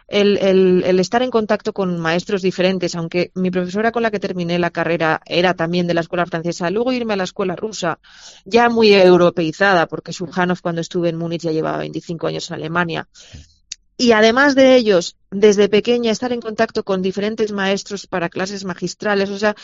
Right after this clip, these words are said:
el, la apertura de espíritu de mente, creo que ha sido o, o es, eh, muy importante para mí, para poder después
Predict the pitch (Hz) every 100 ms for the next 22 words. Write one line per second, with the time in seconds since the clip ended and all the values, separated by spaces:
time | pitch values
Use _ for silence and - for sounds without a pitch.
0 | - - - 226 226 - 214 208 208 208
1 | 202 254 240 220 - 220 208 190 180 180
2 | 196 185 175 160 _ _ _ _ _ -
3 | 214 190 185 208 190 185 180 202 190 175
4 | - - 165 - _ _ 175 175 202 -
5 | - _ _ - 110 - - 196 202 220
6 | 220 180 175 175 190 - 165 160 165 196
7 | 185 180 165 160 175 185 214 208 180 -
8 | 185 185 -